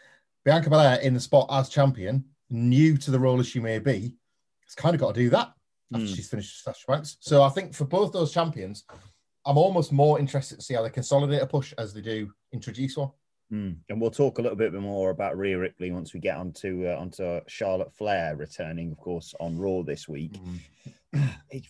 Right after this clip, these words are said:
Speaker 2: fascinating, like you say, because there's sort of this unwritten rule, and it's acknowledged by all W W E fans, whether consciously or unconsciously, that, you know, a big, big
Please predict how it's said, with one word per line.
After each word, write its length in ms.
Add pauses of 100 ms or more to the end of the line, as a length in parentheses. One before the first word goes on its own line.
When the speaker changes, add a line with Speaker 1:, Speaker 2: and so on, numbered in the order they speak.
Speaker 2:
fascinating, 420
like 120
you 60
say, 180
because 300 (460)
there's 140
sort 140
of 20
this 140
unwritten 360
rule, 280
and 120
it's 220
acknowledged 560
by 200
all 140
W 260
W 240
E 40
fans, 320
whether 280
consciously 520
or 160
unconsciously, 640
that, 200 (500)
you 80
know, 120
a 40
big, 360
big 380